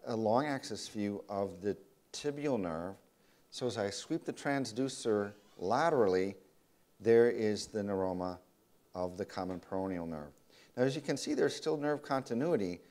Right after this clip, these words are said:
so this was not a complete transection, but a partial transection, creating the fusiform enlargement.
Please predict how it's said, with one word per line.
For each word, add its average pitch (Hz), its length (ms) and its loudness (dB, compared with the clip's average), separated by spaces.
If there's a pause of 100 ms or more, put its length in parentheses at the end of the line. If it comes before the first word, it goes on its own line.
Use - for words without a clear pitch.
(140)
so 123 160 -4
this 143 200 -2
was 113 180 0
not 123 360 0
a 117 60 -6
complete 127 560 -8
transection, 95 760 -6
but 98 140 -2
a 98 120 -2
partial 123 520 -2
transection, 87 680 -6 (340)
creating 107 520 -4
the 92 80 -8
fusiform 92 680 -6
enlargement. 85 580 -6